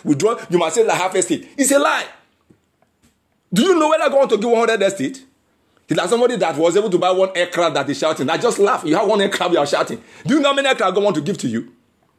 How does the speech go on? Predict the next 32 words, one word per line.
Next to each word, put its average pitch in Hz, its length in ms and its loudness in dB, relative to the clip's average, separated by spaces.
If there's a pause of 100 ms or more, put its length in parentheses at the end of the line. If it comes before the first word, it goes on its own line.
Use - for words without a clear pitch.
(580)
Or 175 140 -2
you 165 80 -2
have 202 160 -2
three 233 160 2
houses. 185 560 -4
You 135 60 -4
think 233 160 2
you 208 40 2
have 175 120 -2
arrived. 160 360 -4 (140)
When 226 180 0
God 208 100 2
want 208 140 -2
to 156 80 -4
give 180 240 0
you - 300 -2
mansion 190 420 0
and 151 180 -2
estates 214 460 0
all 202 100 2
over 185 280 0
the, - 100 -6
all 196 160 0
over 180 140 0
the 165 100 -2
federations. 170 640 -2 (800)
To 185 120 2
shatter 302 480 -2
the 196 60 2
kingdom 214 320 0
of 135 140 -2
darkness. - 560 -8